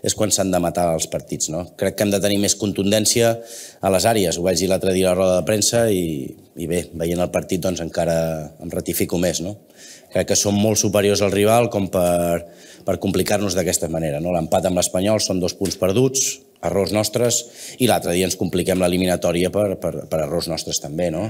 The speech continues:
Errors puntuals, però sobretot de no sentenciar-lo. Quan ho tens tu a les mans, ho has de, has de ser més contundent en el,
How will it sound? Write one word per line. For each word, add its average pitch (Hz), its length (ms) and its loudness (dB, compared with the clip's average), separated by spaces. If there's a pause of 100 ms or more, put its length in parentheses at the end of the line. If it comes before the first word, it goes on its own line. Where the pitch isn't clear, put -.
(120)
Errors 87 260 -4
puntuals, 123 600 2 (260)
però 127 140 2
sobretot 117 400 2
de 117 100 2
no 107 80 0
sentenciar-lo. 104 720 0
Quan 90 160 -2
ho - 80 -4
tens 107 180 0
tu 120 160 2
a 110 60 4
les 104 180 4
mans, 131 280 2 (680)
ho 107 80 4
has 107 140 2
de, 107 80 4
has 98 480 4
de 110 80 2
ser 110 100 2
més 92 160 0
contundent 87 460 0
en 82 160 0
el, 78 100 -4